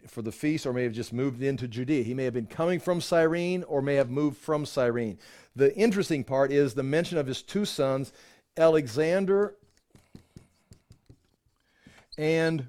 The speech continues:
Rufus. And if you go here to, uh, um, in Rufus, uh, if you go to Romans sixteen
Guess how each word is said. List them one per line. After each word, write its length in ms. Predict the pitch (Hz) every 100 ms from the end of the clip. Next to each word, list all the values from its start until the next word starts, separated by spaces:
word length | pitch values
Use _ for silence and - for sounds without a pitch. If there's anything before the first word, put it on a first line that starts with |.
| -
Rufus. 840 | 127 147 170 160 123 107 - - - - _ _ _ _ _ _ _ _ _ _ _ -
And 320 | 147 135 131 _ _ -
if 240 | 156 151
you 80 | 143
go 500 | 123 185 208 202 190 - _ -
here 560 | 147 185 180 147 143 - _ _ _ _
to, 280 | - 170 151
uh, 340 | 139 131 117 - _ _ -
um, 400 | 127 123 117 117 _ _ -
in 180 | 139 135
Rufus, 560 | 160 185 139 127 - - _ _ _
uh, 300 | - 123 123 123
if 180 | 143 131
you 80 | 147
go 100 | 165
to 100 | 131
Romans 440 | 123 165 170 143
sixteen 1160 | - - 185 - - _ _ 160 160 160 156